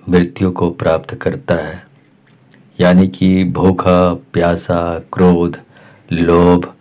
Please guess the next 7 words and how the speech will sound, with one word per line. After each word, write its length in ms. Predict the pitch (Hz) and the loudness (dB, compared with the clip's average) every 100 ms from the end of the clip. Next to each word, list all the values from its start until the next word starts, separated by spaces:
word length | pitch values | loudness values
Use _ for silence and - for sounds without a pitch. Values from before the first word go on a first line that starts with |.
| _ _ | _ _
वासना, 920 | 90 87 87 87 - 85 85 82 85 - _ _ _ _ _ _ - | 0 2 2 2 -2 -8 -6 -8 -8 -14 _ _ _ _ _ _ -14
संभोग 800 | - - 98 92 87 101 101 95 | -6 0 2 2 2 2 2 -2
से 320 | - 87 85 | -8 -6 -6
विरक्त, 720 | 80 80 87 104 107 - - _ _ _ _ _ _ _ _ _ _ - | -6 -2 2 2 0 -8 -20 _ _ _ _ _ _ _ _ _ _ -2
इच्छाओं 540 | 92 90 - 95 104 | -2 -2 -4 0 0
की 160 | 110 117 | 2 0
पूर्ति 480 | 87 92 90 - 113 | -2 -2 -2 0 0